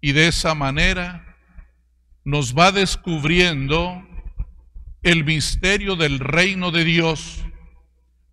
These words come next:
la belleza del proyecto de Dios para nuestras vidas. Él quiere que seamos como ese escriba, experto en las cosas del reino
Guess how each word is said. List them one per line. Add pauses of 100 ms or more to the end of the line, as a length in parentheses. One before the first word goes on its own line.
la
belleza
del
proyecto
de
Dios (400)
para
nuestras
vidas. (1200)
Él
quiere (960)
que
seamos
como
ese
escriba, (1300)
experto
en
las
cosas
del
reino